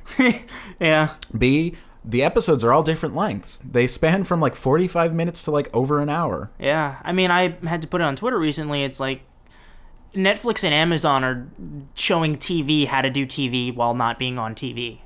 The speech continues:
Speaker 2: Yeah, it's weird.
Speaker 1: Um, but no, it's, it's a series that focuses about this area, and it has multiple characters kind of in a Game of Thrones-esque setting where it bounces back and forth between storylines, and eventually these storylines coincide with one another.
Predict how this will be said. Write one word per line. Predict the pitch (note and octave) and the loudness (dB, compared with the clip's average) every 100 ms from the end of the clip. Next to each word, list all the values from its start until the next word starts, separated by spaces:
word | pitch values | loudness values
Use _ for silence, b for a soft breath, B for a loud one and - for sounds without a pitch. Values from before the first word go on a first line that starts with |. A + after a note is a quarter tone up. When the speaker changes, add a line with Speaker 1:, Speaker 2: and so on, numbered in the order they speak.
| - - - - - | -20 -20 -20 -20 -10
Speaker 2:
Yeah, | G#2 E2+ | -6 -6
it's | - | -6
weird. | G2 E2+ - B B B - | -6 -6 -8 B B B -4
Speaker 1:
Um, | D3+ D3 C#3+ C#3+ | 0 0 0 0
but | G#3 | 0
no, | C4+ F#3+ | 2 2
it's, | D#3+ D#3+ | 0 -4
it's | - D#3+ | -8 -8
a | D#3+ | -8
series | F3+ E3 D#3+ C#3+ | -6 -4 -4 -4
that | C#3+ C#3 - | -6 -8 -8
focuses | F3 - D3+ D3+ C#3 - | -6 -4 -4 -2 -2 -6
about | C3+ B2 C3+ C3+ D3 | -12 0 4 4 2
this | C3+ | -2
area, | D3 D#3 F#3 A#3 C4 - | 0 2 2 2 -2 -4
and | D3 C#3+ C#3+ | -2 -2 -2
it | C#3+ | -2
has | F#3+ D#3+ E3 | -2 -2 -2
multiple | F3+ A3+ - F3 | -2 -2 -4 -2
characters | D#3 C#3+ C#3+ - | 0 0 -6 -6
kind | D3 | -6
of | C3+ | -4
in | C3 | -6
a | |
Game | A#2+ B2 B2 | -4 -4 -4
of | |
Thrones-esque | B2+ A#2 A2 A#2+ - | -4 -6 -6 -8 -2
setting | C#3+ C3+ B2+ B B B B - | 0 0 -2 B B B B -4
where | C3 B2+ B2 | 0 2 2
it | B2 C3 | 0 0
bounces | C#3 C#3+ D3 C3 | 0 0 -2 -2
back | B2+ | -2
and | C3 | -2
forth | C3+ B2 | -4 -4
between | - - A#2+ A2+ | -4 -8 -6 -6
storylines, | - A3+ G3+ E3+ D3 C#3 | 0 2 4 4 2 0
and | B2 | -2
eventually | B2+ C3 C#3+ | -4 -4 -4
these | B2 A#2 | -4 -4
storylines | - A#2+ A#2+ A#2 - | -2 -2 -2 -4 -4
coincide | A#2 A2 - - C#3+ | -4 0 2 4 2
with | C3 | -2
one | C3 | -4
another. | A#2 A2+ A2+ | -4 -4 -6